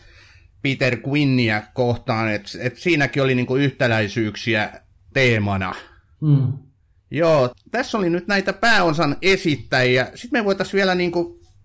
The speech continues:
Speaker 1: käydä lyhyesti läpi näitä kausia. Mitkä kaudet, me ollaan nyt tässä kyllä niitä jo otettukin esille, mutta onko sulla, niin kuin, jäänyt jotain tiettyjä yksittäisiä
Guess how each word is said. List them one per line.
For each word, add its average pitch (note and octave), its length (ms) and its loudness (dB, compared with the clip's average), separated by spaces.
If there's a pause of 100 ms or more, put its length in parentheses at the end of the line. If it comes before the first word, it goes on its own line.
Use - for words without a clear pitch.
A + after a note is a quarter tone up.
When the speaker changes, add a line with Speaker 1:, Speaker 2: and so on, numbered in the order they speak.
(500)
Speaker 1:
käydä D#3+ 420 0
lyhyesti D#3+ 640 0
läpi D3+ 280 0
näitä C#3+ 440 -2 (1040)
kausia. C3+ 520 -2 (380)
Mitkä - 360 -6 (140)
kaudet, F#3 580 2
me E3+ 100 -4
ollaan F#3+ 140 0
nyt G3 120 -4
tässä G3+ 180 -6
kyllä G3 160 0
niitä G3 220 -2
jo F#3+ 160 2
otettukin G3+ 580 -4
esille, B2+ 640 0 (320)
mutta C3+ 340 -6 (320)
onko E3 160 -6
sulla, A3 260 -2
niin F3+ 160 -2
kuin, E3 140 0
jäänyt E3+ 300 2
jotain D3+ 320 0
tiettyjä E3+ 560 -2
yksittäisiä C#3 800 -2